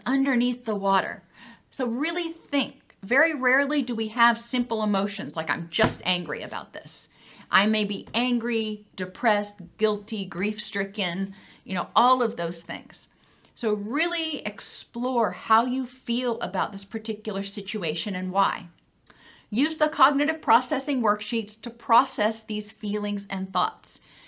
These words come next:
You're going to go back through and look at the cognitive distortions associated with it. You're going to look at,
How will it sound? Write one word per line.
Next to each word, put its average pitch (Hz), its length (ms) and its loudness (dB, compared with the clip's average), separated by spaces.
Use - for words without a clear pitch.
You're 185 120 -6
going 185 280 0
to 202 60 -4
go 214 160 0
back 208 280 2
through 220 360 0
and 196 220 -4
look 220 220 -2
at 202 180 -12
the 180 360 -6
cognitive 208 520 -4
distortions 214 840 -4
associated 190 840 -2
with 185 200 -10
it. - 220 -12
You're 202 200 -4
going 208 320 0
to 208 120 -6
look 202 380 -2
at, 190 680 0